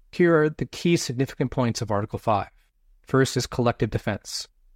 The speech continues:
Article five establishes the principle that an armed attack against one or more nato members is considered an attack against all members. This collective defense mechanism reflects the alliance's solidarity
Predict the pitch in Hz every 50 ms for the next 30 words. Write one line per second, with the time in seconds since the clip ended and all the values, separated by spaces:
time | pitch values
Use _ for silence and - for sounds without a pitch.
0 | _ _ _ _ _ - 131 147 156 - - - 185 165 - - 139 123 107 101
1 | 104 113 - - _ _ _ - 127 - - - 139 127 127 139 139 - - 131
2 | 120 - - - - 143 139 - - 117 107 117 107 104 107 107 104 110 - -
3 | 120 131 143 165 160 170 - - 151 135 131 135 - - - - 120 - 120 110
4 | - - 123 120 127 135 143 143 143 143 147 147 139 147 147 143 151 147 139 110
5 | 107 98 98 101 - - _ _ _ _ _ _ - - - 123 - - 139 127
6 | 123 117 123 120 123 - - 123 110 107 - 113 120 110 - - 117 107 107 104
7 | 98 95 92 - - - - - - _ _ _ _ _ _ _ _ _ _ -
8 | 151 - - - - 139 135 143 - 175 165 151 165 - 156 147 139 - - 117
9 | 107 - 117 107 104 98 - 101 98 107 - - _ - 120 110 - - 131 123
10 | - - - - 110 110 113 113 117 120 135 131 - 135 117 - - 123 113 113
11 | 117 113 110 104 107 110 107 107 110 117